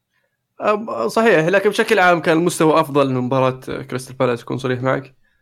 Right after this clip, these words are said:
ال-، ال-، ال-، ال-، اختلاق الفرص بوجود ماتا وبيريرا قدام، آه، كان أفضل. اليونايتد قدر يوصل المرمى أكثر من مرة، آه، لكن إبداع حارس ساوثهامبتون يعني كان،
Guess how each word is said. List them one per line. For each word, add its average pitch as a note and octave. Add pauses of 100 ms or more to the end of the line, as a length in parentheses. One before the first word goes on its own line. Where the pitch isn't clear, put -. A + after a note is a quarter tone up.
(160)
ال-، C3
ال-، C3
ال-، -
ال-، - (300)
اختلاق E3
الفرص C#3
بوجود C3+
ماتا C#3+
وبيريرا C3+
قدام، C3+ (240)
آه، C3
كان C#3
أفضل. D3+
اليونايتد C3+
قدر C#3+
يوصل C#3+
المرمى C3+
أكثر C3
من C3+
مرة، C3+ (240)
آه، C3
لكن C#3
إبداع C3+
حارس C#3+
ساوثهامبتون C3+
يعني D3
كان، C3+